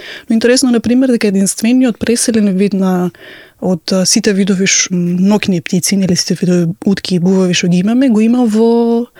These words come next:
градски парк. И го има во, малте не, секој малку поголема за зелената површина, значи други паркови што ги има во различни населби во Скопје.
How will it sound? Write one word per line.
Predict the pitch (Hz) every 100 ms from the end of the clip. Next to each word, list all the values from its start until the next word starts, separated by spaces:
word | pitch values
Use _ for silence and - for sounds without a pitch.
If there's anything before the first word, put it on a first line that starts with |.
| - - -
градски | - - 202
парк. | 269 - - - _ _ -
И | 196
го | 196
има | 214
во, | 202 208 190
малте | 208 196 214
не, | 202
секој | - 226 220 226
малку | 220 208 196
поголема | 220 214 214 214 196
за | 185
зелената | 180 202 202 196
површина, | 190 180 190 - 202 233 262
значи | 214 - 180 - -
други | 196 202 185
паркови | - 180 180 214
што | 214 196
ги | 196
има | 190
во | 180
различни | 185 180 175 196
населби | 175 - 196 208
во | 220 226
Скопје. | 262 -